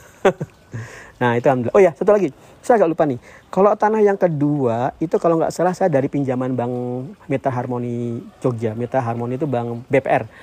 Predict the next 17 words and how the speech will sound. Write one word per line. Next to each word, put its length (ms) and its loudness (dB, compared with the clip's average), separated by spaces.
Bank 320 0
Perkreditan 640 -2
Rakyat. 240 -4
Jadi, 320 4
eh, 320 4
ya, 160 0
ya, 160 4
nih 240 -2
kenapa 240 0
saya, 240 2
saya 240 2
jadikan, 160 -2
kenapa 320 -4
saya 160 0
nyeritain 320 -2
seperti 320 -2
ini. 80 -4